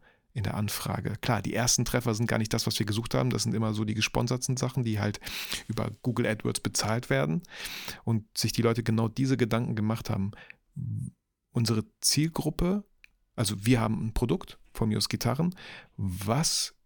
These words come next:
könnte unsere Zielgruppe eigentlich bei Google eingeben, so dass wir das halt platzieren können, ja? Äh, Instrument spielen lernen zum Beispiel, ja, so, solche Sachen. Genau, ich will jetzt auch gar nicht, äh, zu weit, es gibt noch andere Beispiele, jetzt vor allem für uns Fotografen,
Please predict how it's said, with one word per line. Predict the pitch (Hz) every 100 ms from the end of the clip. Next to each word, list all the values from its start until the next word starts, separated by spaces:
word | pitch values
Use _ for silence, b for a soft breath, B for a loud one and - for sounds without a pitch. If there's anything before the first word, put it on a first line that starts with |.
| _ _ - -
könnte | 131 139 120
unsere | 117 107 104 -
Zielgruppe | - 151 - - - 135 - b b
eigentlich | 110 120 127 127 123 - -
bei | 101
Google | 131 123 107
eingeben, | 107 117 107 107 104
so | 107
dass | 110 -
wir | 113
das | 117 110
halt | 107 - -
platzieren | 113 - - 110 107
können, | 101 101
ja? | 101 123 B B B B B B -
Äh, | 107
Instrument | - 120 - 117 127
spielen | 139 - 110 98 95
lernen | - - 104
zum | - 101
Beispiel, | - - - 101
ja, | 98 110
so, | 101 101
solche | 107 - 98
Sachen. | 101 - - - B B B B -
Genau, | 113 98 -
ich | 135
will | 139
jetzt | -
auch | - -
gar | 110
nicht, | 113 - - -
äh, | 107 101 101
zu | - 113
weit, | 104 117
es | 110 -
gibt | - -
noch | 113
andere | 123 135 123
Beispiele, | 117 127 - 123
jetzt | 117 -
vor | 113
allem | 117 120 113 -
für | -
uns | 110 -
Fotografen, | 117 107 107 127 139